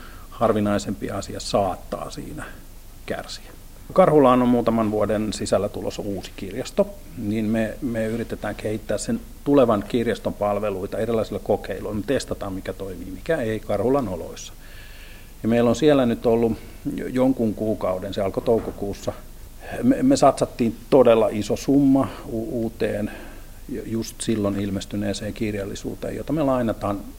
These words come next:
niin kuin ilman varausmahdollisuutta. Ja me on brändätty se sitten, sit mainostetaan ja sillä on ihan oma nimikin ja iso tarra kirjan kannessa, puolen kuun laina. Eli kaksi viikkoa voi lainata, mut ei voi uusia netissä,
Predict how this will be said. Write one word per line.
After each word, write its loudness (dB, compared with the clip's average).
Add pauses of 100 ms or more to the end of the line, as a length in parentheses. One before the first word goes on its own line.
niin -4
kuin -6
ilman 0
varausmahdollisuutta. -4 (880)
Ja -8
me -6
on -2
brändätty 2
se 2 (100)
sitten, -4
sit -12
mainostetaan -10
ja -6 (480)
sillä -10
on -12
ihan -14
oma -10
nimikin 4
ja 0 (340)
iso -6
tarra -2
kirjan -4
kannessa, -8 (140)
puolen -6
kuun -10
laina. -4 (640)
Eli -2
kaksi 0
viikkoa -2
voi 0
lainata, -2
mut -4
ei 2
voi 2
uusia -4
netissä, -8